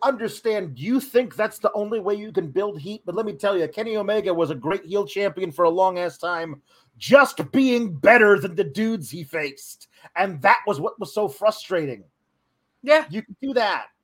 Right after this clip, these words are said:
Speaker 1: I mean, not that I want a, I'm not comparing Mandy Rose to Kenny Omega. I'm
Speaker 2: No,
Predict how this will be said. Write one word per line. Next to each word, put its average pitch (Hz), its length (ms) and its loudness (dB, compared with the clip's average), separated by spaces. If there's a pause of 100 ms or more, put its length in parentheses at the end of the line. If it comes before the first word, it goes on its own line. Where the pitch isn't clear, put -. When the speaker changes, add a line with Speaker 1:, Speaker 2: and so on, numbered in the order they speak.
(140)
Speaker 1:
I 226 120 -6
mean, 196 420 -6
not 220 180 2
that 202 80 -2
I 208 60 4
want 202 280 2 (260)
a, 170 120 -2 (140)
I'm 170 80 -2
not 196 160 2
comparing 175 640 -2 (200)
Mandy 196 380 0
Rose 185 420 4
to 180 100 -4
Kenny 160 320 -6
Omega. 139 560 -4 (380)
I'm 180 140 -2
Speaker 2:
No, 165 40 -12